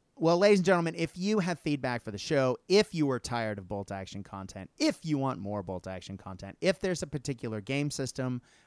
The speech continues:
uh, that you wanna hear about, and I have had a couple people put in requests, I am recording one of those requests hopefully next week, uh,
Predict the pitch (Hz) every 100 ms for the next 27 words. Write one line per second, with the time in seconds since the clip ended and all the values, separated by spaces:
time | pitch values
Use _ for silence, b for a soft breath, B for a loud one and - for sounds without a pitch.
0 | b 107 104 - 139 165 147 123 139 123
1 | 127 - 127 120 151 185 180 - 156 147
2 | 135 131 - 120 - 113 101 92 - 160
3 | 151 - - - b b - 123 135 139
4 | 143 135 120 - 160 143 135 120 143 139
5 | 123 120 - - 113 101 - - 185 185
6 | 143 131 110 92 - - 160 156 - b
7 | b b - 117 113 113 110